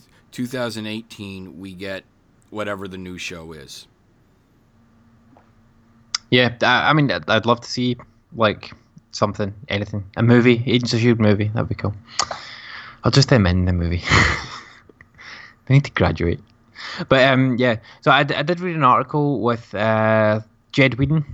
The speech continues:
Speaker 1: Mm-hmm.
Speaker 2: ab-, about the sort of next story arc, and obviously we know that the story arc up to now has been Ghost Rider, so that's the first half of the season, Ghost Rider, that story n-, now is done. And basically what he said about it is that they have three different story pods to this season,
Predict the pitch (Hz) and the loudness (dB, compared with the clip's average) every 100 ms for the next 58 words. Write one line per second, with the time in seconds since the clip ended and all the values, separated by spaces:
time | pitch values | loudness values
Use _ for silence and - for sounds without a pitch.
0 | - - 113 101 98 131 _ _ _ - | -18 -10 -8 -8 -12 -16 _ _ _ -18
1 | - 120 - _ - 120 127 123 113 110 | -4 -4 -4 _ -2 2 4 4 2 -2
2 | 123 92 107 107 - - - 110 110 101 | 0 2 2 0 -2 -4 2 4 6 6
3 | 98 110 104 107 110 107 107 104 101 - | 4 2 0 0 0 2 2 4 2 0
4 | _ _ - 92 107 120 117 113 120 120 | _ _ -14 -6 -2 4 6 6 4 0
5 | 127 131 123 107 107 95 101 98 101 90 | 4 4 4 2 -2 2 2 2 2 2
6 | 90 95 71 - 101 123 120 120 107 117 | 2 0 0 -2 0 2 4 2 2 -4
7 | 110 110 107 107 113 107 92 95 - 107 | -2 -2 -2 0 4 4 4 0 0 -2
8 | 98 - _ - 101 92 92 98 95 104 | -2 -6 _ -4 0 0 0 -2 2 2
9 | 101 87 - - - - 107 127 120 120 | 2 -2 -12 -18 -6 0 4 4 4 2
10 | 107 - 120 117 135 143 131 117 113 90 | 2 2 2 4 4 6 6 6 6 4
11 | 104 107 104 113 110 113 101 - - - | 0 0 0 2 4 2 0 -8 -4 2
12 | 131 208 214 202 - 156 - 139 123 120 | 4 4 4 2 2 -4 -4 -2 0 0
13 | 110 110 - - 107 101 107 101 110 | 2 2 0 -4 -2 -2 -4 -2 -2